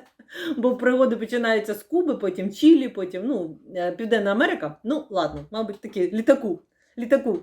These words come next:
автостопом, будь ласка, візьміть. Вот. Ну, ну, те, що я почала читати, мені подобається, чесно скажу.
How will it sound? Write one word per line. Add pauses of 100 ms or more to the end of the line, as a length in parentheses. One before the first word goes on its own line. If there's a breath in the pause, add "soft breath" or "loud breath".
автостопом,
будь
ласка,
візьміть. (380 loud breath)
Вот.
Ну, (220)
ну,
те,
що
я
почала
читати,
мені
подобається,
чесно
скажу.